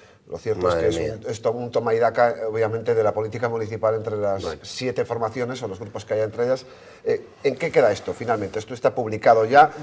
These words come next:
Speaker 2: Ya está.
Speaker 1: ¿Realmente faltaba, eh, esa firma? Eh, ¿se la retrasaron? ¿Qué es lo que ocurrió al final?
Speaker 2: Bueno, fíjense que no hay necesidades en el municipio que cubrir.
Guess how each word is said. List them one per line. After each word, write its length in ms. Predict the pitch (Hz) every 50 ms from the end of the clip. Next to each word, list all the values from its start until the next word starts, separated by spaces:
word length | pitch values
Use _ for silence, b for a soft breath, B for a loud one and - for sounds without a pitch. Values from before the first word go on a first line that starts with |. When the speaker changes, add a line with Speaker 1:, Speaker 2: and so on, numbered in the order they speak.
| - -
Speaker 2:
Ya 60 | 127
está. 120 | 110 98
Speaker 1:
¿Realmente 500 | - 117 139 147 151 156 151 151 160 151
faltaba, 680 | 147 139 135 131 135 147 135 135 135 135 127 120 B B B B B
eh, 560 | - 123 123 123 120 120 120 120 117 110 104 -
esa 180 | - - 120 110
firma? 480 | - 143 139 139 143 143 143 143 135 -
Eh, 280 | 127 123 120 117 117 -
¿se 140 | - - -
la 120 | 120 117 113
retrasaron? 520 | 113 110 110 113 113 - 139 135 143 135
¿Qué 80 | - 147
es 80 | 127
lo 80 | 139 131
que 80 | -
ocurrió 280 | 123 - 117 107 98 95
al 40 | 90
final? 220 | - - - - -
Speaker 2:
Bueno, 200 | 101 85 - - _ _ _ - B B B B B B B B B B B B B B B
fíjense 520 | - - - 139 139 151 139 - - 151 147
que 140 | - 110
no 160 | 107 107 104 110
hay 140 | 117 131
necesidades 840 | 131 120 104 - 98 - - 92 90 98 101 101 107 113 107 - -
en 140 | - 95 92
el 60 | 92
municipio 500 | 92 90 90 85 - 101 92 - 110 104
que 100 | 104 85
cubrir. 380 | 82 80 78 82 85 78 69